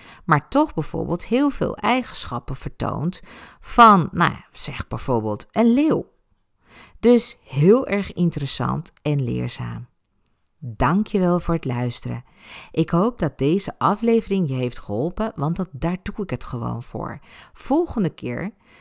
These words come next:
ga ik het hebben over, ja, ja, niemand minder dan het liefdesleven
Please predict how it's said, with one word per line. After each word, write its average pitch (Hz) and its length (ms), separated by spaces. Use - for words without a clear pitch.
ga 254 380
ik 269 160
het 269 160
hebben 127 440
over, 214 500
ja, 147 180
ja, 160 340
niemand 165 460
minder 135 580
dan 131 320
het - 180
liefdesleven 180 1300